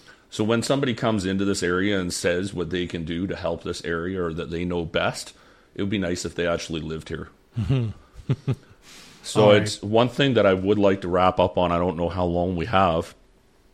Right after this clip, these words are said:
Speaker 1: um, but I, I, I just wanted to say that, uh, the, the one thing that really motivated me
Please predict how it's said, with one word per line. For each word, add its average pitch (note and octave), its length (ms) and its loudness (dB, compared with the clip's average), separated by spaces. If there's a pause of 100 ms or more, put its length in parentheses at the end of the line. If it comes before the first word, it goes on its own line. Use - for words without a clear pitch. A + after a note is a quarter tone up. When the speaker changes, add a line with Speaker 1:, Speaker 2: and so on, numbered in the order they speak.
(120)
Speaker 1:
um, E2+ 500 -2 (220)
but G2 160 4
I, F#2+ 380 4 (800)
I, F#2 320 0
I G2 40 2
just A#2 220 -2
wanted B2 300 4
to F#2 80 -2
say G#2 400 0
that, F2 460 -2
uh, E2+ 320 0 (1000)
the, F2+ 460 -2
the F#2 100 -4
one F#2+ 340 0
thing G2+ 440 -2
that E2+ 500 -6 (180)
really F#2+ 640 -2 (120)
motivated F2 840 -2
me E2 340 -8